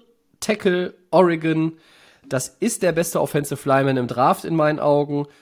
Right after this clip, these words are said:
Schnelle Füße, gute Hände, nicht der beste Blocker, aber dieser schöne Begriff, er hat wahnsinnigen Upside. Was heißt das?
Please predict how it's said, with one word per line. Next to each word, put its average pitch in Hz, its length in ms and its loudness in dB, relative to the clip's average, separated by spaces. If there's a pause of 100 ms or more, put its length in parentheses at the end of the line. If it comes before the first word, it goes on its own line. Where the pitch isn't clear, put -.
Schnelle 214 400 -2
Füße, 180 460 -4
gute 196 400 -4
Hände, 151 500 0 (400)
nicht 185 300 -2
der 151 80 2
beste 139 280 -2
Blocker, 185 600 0
aber 147 540 2 (180)
dieser 131 140 -6
schöne 139 240 -4
Begriff, 127 360 -4 (200)
er 135 80 -2
hat 127 120 -4
wahnsinnigen 127 420 4
Upside. 101 500 -6 (300)
Was 101 160 -14
heißt 160 280 0
das? - 320 -2